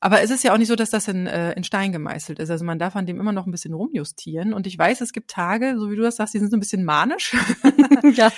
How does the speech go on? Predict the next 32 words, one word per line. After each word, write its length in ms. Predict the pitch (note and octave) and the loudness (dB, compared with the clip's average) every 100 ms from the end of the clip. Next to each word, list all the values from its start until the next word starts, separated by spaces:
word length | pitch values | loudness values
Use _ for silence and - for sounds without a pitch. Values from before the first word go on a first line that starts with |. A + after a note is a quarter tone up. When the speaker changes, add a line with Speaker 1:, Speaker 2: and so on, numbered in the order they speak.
| - - - - | -6 -16 -16 2
Speaker 1:
Da 140 | A#3+ | 6
ist 180 | A3+ A#3+ | 6 4
alles 320 | - C#4+ F#4 | 4 6 6
schon 240 | - D4+ D#4 | 6 4 4
in 120 | C4 | 4
Sack 160 | B3+ C4+ | 4 4
und 160 | B3+ | 0
Tüten 320 | B3 E4 - C#4 | 4 2 4 2
und 140 | B3 | 4
man 340 | A#3+ A3+ G3+ | 4 2 0
labert 440 | G#3+ A3 C4+ B3 A#3 | 4 6 8 6 4
irgendwie 420 | A#3+ A#3+ A3 A3+ | 2 2 2 4
und 120 | G#3+ | 4
man 220 | G#3 G#3 | 4 2
ist 220 | G3+ B3 A#3+ | 0 -2 2
in 120 | A3+ | 2
Gedanken 520 | G#3+ G#3 A#3+ A3 G#3+ | 4 4 4 2 0
und 200 | F#3 F#3 | -2 -2
man 220 | F#3+ G3 | 0 0
hat 160 | A3 - | -2 -2
irgendwie, 520 | G3+ G#3 F#3+ G3+ G3+ | -2 -2 -2 -2 0
und 120 | G3 | 0
man 140 | G3 G3 | 0 2
denkt 220 | G#3+ A#3+ | 0 0
schon, 160 | G#3 | -2
„Okay, 360 | F3+ - A3 A#3 | -2 -2 -4 -4
wann 260 | G#3 G3+ F#3+ | -2 -4 -4
kann 160 | G3 | -2
ich 100 | A3 | -4
jetzt, 200 | G3+ - | -4 -8
oh, 160 | - G3 | -4 -2
wo, 160 | G3 | -2